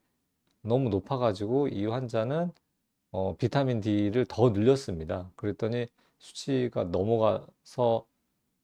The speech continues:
보니까 사십으로 떨어지고 나중에는 삼십일까지 떨어졌습니다. 그래서 '아, 비타민 D 저항성이 이렇게 많이 좋아지고 있구나.' 이런 것을 알 수 있었습니다. 근데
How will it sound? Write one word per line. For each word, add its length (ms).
보니까 520
사십으로 680
떨어지고 800
나중에는 640
삼십일까지 1000
떨어졌습니다. 540
그래서 200
'아, 180
비타민 460
D 120
저항성이 540
이렇게 420
많이 260
좋아지고 540
있구나.' 500
이런 260
것을 380
알 160
수 180
있었습니다. 840
근데 420